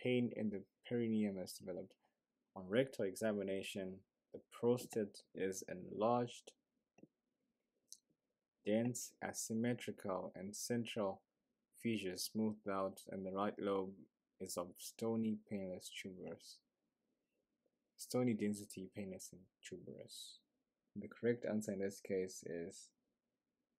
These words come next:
prostate cancer. So the patient is presenting with classic signs of difficult in urination, weak, painful, weak, painful flow for several months,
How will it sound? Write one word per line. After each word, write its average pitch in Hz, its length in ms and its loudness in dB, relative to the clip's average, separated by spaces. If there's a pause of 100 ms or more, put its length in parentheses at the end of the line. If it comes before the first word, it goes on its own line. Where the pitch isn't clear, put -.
(120)
prostate 113 600 2 (440)
cancer. 87 460 -8 (1120)
So 101 380 4 (120)
the - 80 -4
patient 131 400 2
is - 540 -2 (880)
presenting 110 420 2
with 92 160 2 (180)
classic 101 420 -6
signs 90 400 -2
of 78 200 0 (1120)
difficult 107 420 2
in 92 80 -4
urination, 92 720 -2 (280)
weak, 123 260 2 (120)
painful, 104 460 -2 (840)
weak, 131 160 4 (100)
painful 110 600 0 (140)
flow 117 460 6
for - 80 -14
several 101 440 4
months, 107 440 -2